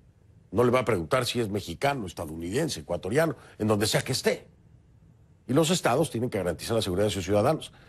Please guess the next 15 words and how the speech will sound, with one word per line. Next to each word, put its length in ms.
Sus 200
ciudadanos 420
incluyen 460
a 80
todos 180
aquellos 220
venezolanos 580
que 120
también 460
pudieron 280
hacer 280
vi-, 400
pudieron 400
ser 160
víctimas 420